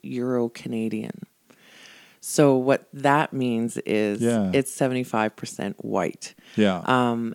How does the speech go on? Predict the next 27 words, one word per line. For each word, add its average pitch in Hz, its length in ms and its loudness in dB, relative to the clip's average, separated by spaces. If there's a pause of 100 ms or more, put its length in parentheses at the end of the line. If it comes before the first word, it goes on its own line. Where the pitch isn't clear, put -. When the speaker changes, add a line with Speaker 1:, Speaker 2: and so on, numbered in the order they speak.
Speaker 1:
and 127 640 -2
we 135 280 -6
d-, 123 320 -12
have 123 240 -4
a 123 80 -2
very, 123 720 4
very 123 500 2
low 123 460 4
immigration, 120 1160 -2
um, 110 400 -4
population 117 720 -2
here. 113 420 -4 (280)
It's - 420 -8 (140)
ten 123 240 -4
percent, 123 520 -6
I 143 80 -6
think, 147 200 -8
of - 100 -10
our 135 80 -4
population. 147 920 -6
Speaker 2:
Yeah. 101 200 0
Speaker 1:
Ten 156 200 -2
percent 151 340 -6
or 139 80 -2
less. 127 460 -4 (420)
Um, 123 480 -2 (240)
w-, 123 140 -10